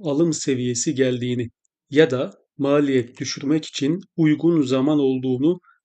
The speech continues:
nasıl anlarız diye soru sormuşuz. Bunun cevabını da birazdan vereceğiz. Cevaba geçmeden önce yasal uyarımızı yapalım.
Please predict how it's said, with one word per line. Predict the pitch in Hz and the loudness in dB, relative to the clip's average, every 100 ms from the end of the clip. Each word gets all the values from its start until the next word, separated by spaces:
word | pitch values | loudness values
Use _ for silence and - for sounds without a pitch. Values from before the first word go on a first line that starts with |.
| _ | _
nasıl | 147 151 - 143 180 | 0 0 2 0 0
anlarız | 202 139 131 131 147 - 143 | 0 0 2 0 -2 -2 0
diye | 131 135 | 0 0
soru | - 143 135 | 0 0 0
sormuşuz. | - 131 120 117 170 170 - - - _ | 0 -2 -2 -4 -6 -6 -12 -20 -20 _
Bunun | - 170 135 | 4 6 4
cevabını | 117 147 147 139 127 120 | 6 6 6 4 0 -2
da | 113 143 151 | 0 -2 0
birazdan | 156 139 120 113 135 151 | 2 2 0 -2 0 0
vereceğiz. | 127 123 117 117 - - _ _ _ _ _ - - _ _ _ _ _ | 0 0 -2 -4 -6 -14 _ _ _ _ _ -20 -20 _ _ _ _ _
Cevaba | - 175 175 175 160 175 | 2 4 6 6 6 4
geçmeden | 156 160 147 156 143 143 156 | 4 2 2 0 0 2 0
önce | 175 135 131 127 117 - _ _ _ _ _ _ _ _ _ | 2 2 2 2 0 -4 _ _ _ _ _ _ _ _ _
yasal | - 143 - 147 | 2 4 4 2
uyarımızı | 175 147 135 127 117 | 4 4 4 2 0
yapalım. | 123 - 143 135 | -2 -2 -2 -4